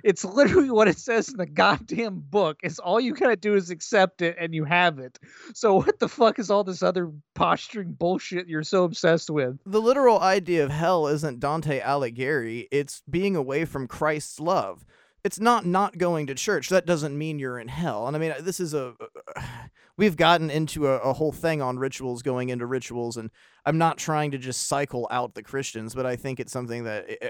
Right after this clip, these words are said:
Speaker 2: more people
Speaker 1: It's something we understand because it was something we were raised in. That's why it gets picked on more, because I understand it. Uh, I could say the same thing about Judaism. I could say the same thing about Islam, but I wasn't raised in those religions, so I can't speak to those religions as much as I can to this one, because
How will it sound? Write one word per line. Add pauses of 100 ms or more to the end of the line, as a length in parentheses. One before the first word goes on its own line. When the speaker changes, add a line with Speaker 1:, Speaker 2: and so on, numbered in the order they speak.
(120)
Speaker 2:
more
people
Speaker 1:
It's
something
we
understand
because
it
was
something
we
were
raised
in.
That's
why (340)
it
gets
picked
on
more,
because
I
understand
it. (560)
Uh,
I
could
say
the
same
thing
about
Judaism.
I
could
say
the
same
thing
about
Islam, (380)
but
I
wasn't
raised
in
those
religions,
so
I
can't
speak
to
those
religions
as
much
as
I
can
to
this
one,
because